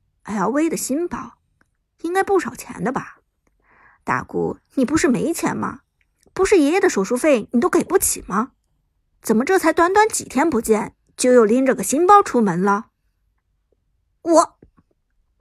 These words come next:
大姑哑口无言，支吾了良久之后才红着脸道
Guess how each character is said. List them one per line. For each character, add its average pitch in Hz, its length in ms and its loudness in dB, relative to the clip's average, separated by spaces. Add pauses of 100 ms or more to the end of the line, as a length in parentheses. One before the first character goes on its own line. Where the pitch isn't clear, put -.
大 403 180 0
姑 370 380 -4
哑 269 260 -4
口 - 180 -2
无 220 140 -2
言， 220 320 -4 (320)
支 302 180 -2
吾 294 160 0
了 240 100 0
良 220 220 -4
久 277 140 0
之 214 140 -6
后 220 300 -2
才 247 160 -6
红 220 200 -4
着 349 100 -2
脸 277 180 -4
道 - 220 -6